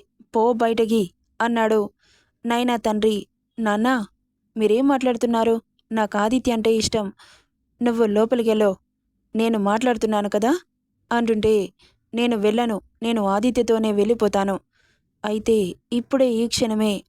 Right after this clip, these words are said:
నాకు పుట్టలేదని వాడితో వెళ్ళిపో," అంటుంటే, "నాన్న," అంటూ కాళ్ళ మీద పడింది. "నాయనా,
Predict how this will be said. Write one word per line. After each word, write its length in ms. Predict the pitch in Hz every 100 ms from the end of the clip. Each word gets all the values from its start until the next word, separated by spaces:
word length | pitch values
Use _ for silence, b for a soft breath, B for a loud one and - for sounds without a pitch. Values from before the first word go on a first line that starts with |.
| -
నాకు 260 | 233 226 226
పుట్టలేదని 680 | 220 240 269 254 233 226 220
వాడితో 340 | 208 208 208 208
వెళ్ళిపో," 440 | 190 208 208 202 185 b b b -
అంటుంటే, 460 | 233 240 226 208 214 185 _ -
"నాన్న," 340 | 226 226 254 254
అంటూ 260 | 226 214 226 202
కాళ్ళ 340 | - 208 226
మీద 200 | 233 214
పడింది. 400 | 208 214 208 208 196 b b b b b _ 226
"నాయనా, 360 | 220 226 226